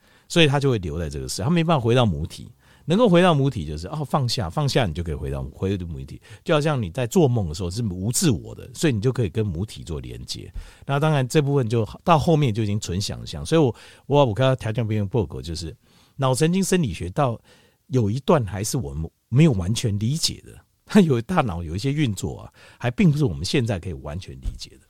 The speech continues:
好，好，所以今天就把睡眠过程哦，这个全解析啊，跟大家报告一下。为什么我要讲这个？是因为你，当你知道发生什么事情的时候，你知道你的大脑晚上有这么多事情要做，要帮你洗脑，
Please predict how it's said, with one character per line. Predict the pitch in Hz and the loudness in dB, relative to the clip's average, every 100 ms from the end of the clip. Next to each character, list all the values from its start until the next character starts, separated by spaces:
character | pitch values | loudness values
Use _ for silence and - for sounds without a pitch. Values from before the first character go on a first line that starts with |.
| _ | _
好， | - 76 _ _ _ - - | -20 -20 _ _ _ -20 -8
好， | 131 151 - | -6 -6 -2
所 | 208 | 2
以 | 180 | 2
今 | 196 202 | 2 2
天 | 202 | 4
就 | 190 | 2
把 | 135 76 73 | 0 -2 -4
睡 | - 165 | -2 0
眠 | 113 113 | 0 -2
过 | 135 | -2
程 | 104 80 76 | -2 -4 -12
哦， | 73 | -14
这 | 76 | -12
个 | 110 90 - - | -10 -10 -10 -8
全 | - 165 | -4 -2
解 | - - | -2 -6
析 | - - 120 117 | -10 -8 -6 -6
啊， | 87 _ _ _ _ _ _ | -6 _ _ _ _ _ _
跟 | - 165 165 | 2 2 2
大 | 160 | 0
家 | 143 | 0
报 | 131 147 | 2 2
告 | 107 80 | 0 -4
一 | |
下。 | 78 - - _ _ _ _ - - _ - - - | -10 -16 -20 _ _ _ _ -20 -20 _ -20 -20 -2
为 | 240 | 2
什 | 180 | 4
么 | 127 | 2
我 | 85 98 | 2 0
要 | |
讲 | 139 - 76 | -2 -4 -10
这 | 76 | -10
个？ | 73 | -8
是 | - | -6
因 | 90 87 | -2 -2
为 | 87 87 - _ _ _ _ _ - | -2 -6 -14 _ _ _ _ _ -2
你， | 135 | 0
当 | 120 202 214 | 2 4 4
你 | 113 | 4
知 | |
道 | 151 | 2
发 | 131 135 | 4 2
生 | 135 | 2
什 | 131 - | 0 -4
么 | |
事 | - 95 | -8 -8
情 | - - | -8 -10
的 | - | -14
时 | - | -14
候， | - - _ | -18 -20 _
你 | 135 | 0
知 | 143 | 4
道 | 240 | 6
你 | 143 | 4
的 | 117 | 2
大 | 156 | 2
脑 | 117 76 - | 0 -2 -6
晚 | 117 92 | -6 -2
上 | 165 131 | 0 0
有 | |
这 | 90 | 2
么 | 170 | 2
多 | 117 110 | 2 0
事 | - | -2
情 | 90 65 | -4 -8
要 | 60 | -10
做， | - - - _ _ _ _ _ - | -12 -14 -16 _ _ _ _ _ 0
要 | 208 | 2
帮 | 175 190 | 4 4
你 | 156 | 4
洗 | - 117 127 | 2 0 2
脑， | 151 117 | 2 0